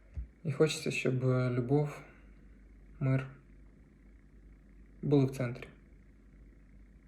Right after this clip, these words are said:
В центрі життя, в центрі взаємодії з людьми,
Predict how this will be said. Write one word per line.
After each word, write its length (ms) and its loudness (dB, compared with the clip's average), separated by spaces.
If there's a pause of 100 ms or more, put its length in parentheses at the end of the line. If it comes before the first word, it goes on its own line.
(680)
В 60 -20
центрі 520 -2 (140)
життя, 380 -2 (1160)
в 40 -20
центрі 500 -4 (960)
взаємодії 500 4
з 80 0
людьми, 300 -2